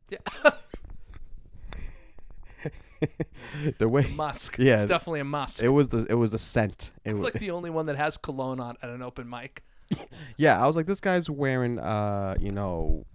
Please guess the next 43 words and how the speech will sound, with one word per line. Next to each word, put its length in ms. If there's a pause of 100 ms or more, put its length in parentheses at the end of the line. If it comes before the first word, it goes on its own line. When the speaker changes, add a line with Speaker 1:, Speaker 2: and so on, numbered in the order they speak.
(140)
Speaker 2:
I 120
don't, 140
I 60
think 200
it 40
was 120
Dolce 480
Gabbana 460
light 320
blue, 380 (260)
possibly." 340
Speaker 1:
Probably, 320
yeah. 180
Could 20
have 120
Speaker 2:
Yeah. 360
Speaker 1:
been. 120 (480)
Speaker 2:
No, 240
that's 220
more 200
of, 80
like, 180
a 60
day 380
thing. 380
Speaker 1:
I 140
think 260
it 60
was, 160 (100)
it 140
was, 240
it 80
was 260
either, 220
like, 260
a 60
diptyque, 840 (560)
which 200
is 140
one, 360 (200)
which 180
is, 200
uh, 360